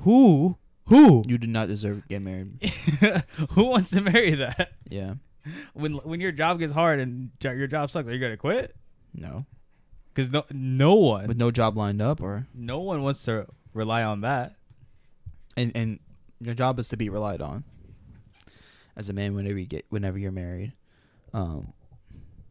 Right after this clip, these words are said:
Speaker 2: but then also it's like, I mean, really anything that's like, I don't wanna make it about stoicism, but I'm about to.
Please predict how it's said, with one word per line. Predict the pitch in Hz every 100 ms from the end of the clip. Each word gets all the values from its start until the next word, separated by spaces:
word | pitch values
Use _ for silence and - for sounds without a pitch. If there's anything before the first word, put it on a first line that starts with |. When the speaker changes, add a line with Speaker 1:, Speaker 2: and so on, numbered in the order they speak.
| - - - -
Speaker 2:
but | - 113
then | 120 113
also | 113 117 110
it's | 104 -
like, | 82 78 - _ _ _ _ _ _ _ -
I | 123
mean, | 120
really | 120 196 156
anything | 151 180 143
that's | 123 110
like, | 113 104 90 - _ _ _ _ _ _ _ _ _ _ _ _ _ - - - - - - - - _ _ _ _ - _ _ _ _ _ _ _ -
I |
don't | 113
wanna | 113 104
make | 104 107
it |
about | 101 101
stoicism, | - 104 98 92 85
but | 92
I'm | 104 98
about | 98 95
to. | -